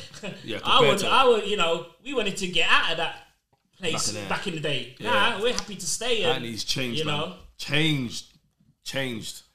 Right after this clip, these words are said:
Speaker 2: Yeah. Islington, I think, wa-, it basically kind of went
Speaker 1: Mm.
Speaker 2: towards, like, Stoke and all that was a bit like that back in the day.
Speaker 1: Mm.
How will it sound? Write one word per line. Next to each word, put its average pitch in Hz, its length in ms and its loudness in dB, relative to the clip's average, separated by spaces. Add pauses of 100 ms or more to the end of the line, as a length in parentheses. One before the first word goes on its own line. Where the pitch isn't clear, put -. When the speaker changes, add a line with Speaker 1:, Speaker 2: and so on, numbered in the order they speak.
(180)
Speaker 2:
Yeah. 139 280 -4 (760)
Islington, 180 460 -8
I 147 60 -6
think, 156 360 -10
wa-, 151 100 -6 (260)
it - 160 -12
basically 233 360 -4
kind 151 220 -6
of 135 100 -8
went 151 220 -4 (400)
Speaker 1:
Mm. 107 220 -12 (120)
Speaker 2:
towards, 151 320 -18
like, 143 180 -8
Stoke 254 500 -4
and 170 120 -4
all 147 80 -6
that 117 200 -8
was 151 140 -6
a 160 60 -6
bit 175 220 -10
like 160 240 -2
that - 220 -12
back 156 200 -12
in 135 60 -14
the 123 60 -18
day. 123 220 -10
Speaker 1:
Mm. 120 280 -6